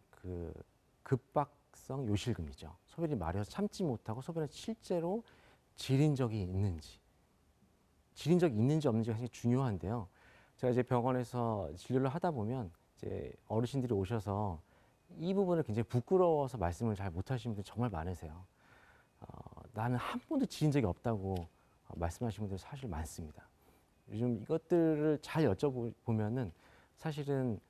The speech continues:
어, 지린 적이 굉장히 많으세요. 왜냐하면, 어, 지린 적이 없는 게 아니고 지리기도 전에 이미 소변을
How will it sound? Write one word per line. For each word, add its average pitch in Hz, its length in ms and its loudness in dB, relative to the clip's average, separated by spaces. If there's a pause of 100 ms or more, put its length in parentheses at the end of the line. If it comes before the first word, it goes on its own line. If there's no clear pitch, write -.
(140)
어, 95 320 -6
지린 - 180 0
적이 110 180 0
굉장히 107 200 2
많으세요. 82 580 -2 (380)
왜냐하면, 135 520 2 (360)
어, 95 140 -4
지린 143 260 4
적이 143 180 4
없는 127 320 6
게 151 80 4
아니고 85 540 -2 (220)
지리기도 156 440 4
전에 110 320 2
이미 120 380 4
소변을 151 480 0